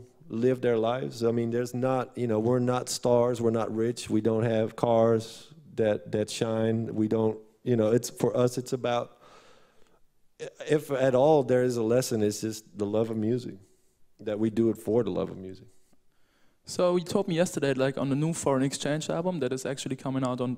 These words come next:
Speaker 2: Tuesday, I think, next week, someone next week?
Speaker 1: Yeah.
Speaker 2: Uh, yeah.
Speaker 1: October
Speaker 2: That
Speaker 1: seventh. <laughs>
Speaker 2: October
Speaker 1: Get it.
Speaker 2: seventh. Um, get it. Um, that he didn't use any samples on there. How
Speaker 1: Well,
Speaker 2: did that come about?
Speaker 1: uh, yeah, I used, like, two. I wanna say, like,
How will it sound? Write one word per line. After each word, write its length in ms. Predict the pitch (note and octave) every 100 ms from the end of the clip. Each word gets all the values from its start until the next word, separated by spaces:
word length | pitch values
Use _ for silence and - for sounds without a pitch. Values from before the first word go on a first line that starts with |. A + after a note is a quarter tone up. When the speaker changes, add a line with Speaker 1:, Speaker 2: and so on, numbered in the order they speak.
| -
Speaker 2:
Tuesday, 400 | - D#3 - D#3
I 20 |
think, 220 | E3 F3 D#3
next 200 | C3+ -
week, 120 | D3
someone 300 | - C3 B2
next 200 | C3 -
week? 180 | D3 F#3+
Speaker 1:
Yeah. 180 | - F2+ - -
Speaker 2:
Uh, 200 | - - - -
yeah. 140 | C#3 - - - - - -
Speaker 1:
October 280 | - D3
Speaker 2:
That 60 | D3+
Speaker 1:
seventh. 360 | - D#2 - - -
<laughs> 640 | - - - - - - -
Speaker 2:
October 300 | - B2+ B2+ A#2+
Speaker 1:
Get 160 | C3
it. 80 | A#2+
Speaker 2:
seventh. 500 | - - - - - -
Um, 380 | C3+ C3+ C3+ - - - - - -
get 180 | F3+ E3
it. 80 | D3+ - - -
Um, 360 | C#3 D3 D3 C#3
that 120 | D3+
he 120 | D#3 C#3+ -
didn't 200 | F#3 F3
use 200 | F3 E3+
any 160 | D#3+ D3+
samples 460 | - D#3 D3+ A#2+
on 160 | A#2 A2
there. 200 | A2 - - - -
How 60 |
Speaker 1:
Well, 200 | D3+ E3 E3
Speaker 2:
did 40 |
that 60 | -
come 100 | B2
about? 240 | A#2 - - _ _ -
Speaker 1:
uh, 240 | C3 A#2+
yeah, 160 | A#2+ A2
I 40 |
used, 260 | B2 F3+ F3+
like, 200 | A#2+ G2 - - - _ _ _ - -
two. 320 | C#3 A#2+ F#2+ - -
I 60 | G2+
wanna 180 | A2 A2+
say, 240 | A2 G2+ - - -
like, 220 | A2 G2